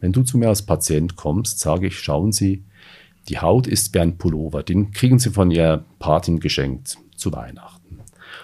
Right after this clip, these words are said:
Und wenn Sie wissen, Sie kriegen jedes Jahr wieder einen neuen Pullover geschenkt, dann tragen Sie diesen Pullover vielleicht weniger Sorge, als wenn Sie wissen,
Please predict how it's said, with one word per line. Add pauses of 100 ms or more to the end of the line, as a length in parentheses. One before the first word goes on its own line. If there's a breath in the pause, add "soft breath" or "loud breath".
(160 loud breath)
Und
wenn
Sie
wissen,
Sie
kriegen
jedes
Jahr
wieder
einen
neuen
Pullover
geschenkt,
dann
tragen
Sie
diesen
Pullover
vielleicht
weniger
Sorge,
als
wenn
Sie
wissen,